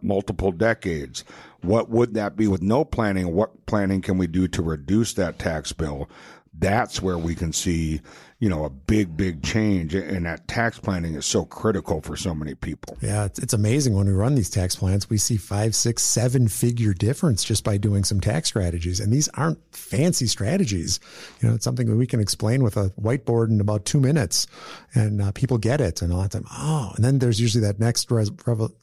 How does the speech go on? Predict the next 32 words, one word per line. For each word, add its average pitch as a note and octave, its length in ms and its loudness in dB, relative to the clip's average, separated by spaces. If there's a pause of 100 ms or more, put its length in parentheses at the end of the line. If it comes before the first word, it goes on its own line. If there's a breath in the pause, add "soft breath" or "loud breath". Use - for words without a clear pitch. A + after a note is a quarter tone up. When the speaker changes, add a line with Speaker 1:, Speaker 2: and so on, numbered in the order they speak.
Speaker 2:
you A#2+ 80 -4
know, G#2 60 -2
revelation A2+ 520 2
that, F#2 180 0 (500 loud breath)
"I B2 80 4
should B2+ 140 2
have A2+ 60 0
been G#2 120 2
doing G2 240 4
this F#2+ 160 2
all F#2+ 160 2
along. G2 520 0 (540 loud breath)
You G#2+ 80 2
know, A2 120 4
how F#2+ 140 0
come A2 160 0
I G#2 80 2
di-, G#2 120 0
haven't A2 200 2
been G2+ 120 2
doing A2 200 4
this G#2+ 140 2
since G2+ 260 0
two B2+ 140 2
thousand G#2 300 0
seventeen A2 520 2
when G2 140 2
tax G#2 240 0
brackets G#2 360 -2
went G2 140 0
down?" A2 380 0
And D#2 160 -4